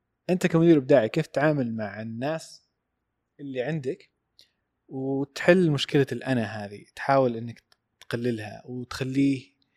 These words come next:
شوي شوي يبدأ يتخلى عن الأنا حقته والأفكار حقته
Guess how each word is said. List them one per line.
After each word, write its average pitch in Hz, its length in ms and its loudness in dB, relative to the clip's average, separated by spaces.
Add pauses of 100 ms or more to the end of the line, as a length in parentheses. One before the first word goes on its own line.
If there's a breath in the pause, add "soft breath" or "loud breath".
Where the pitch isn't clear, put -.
(200)
شوي 156 280 6
شوي 160 240 8
يبدأ 143 220 8
يتخلى 151 640 4 (760 soft breath)
عن 127 220 0
الأنا 131 500 2
حقته 143 480 2
والأفكار 131 560 4
حقته 151 500 0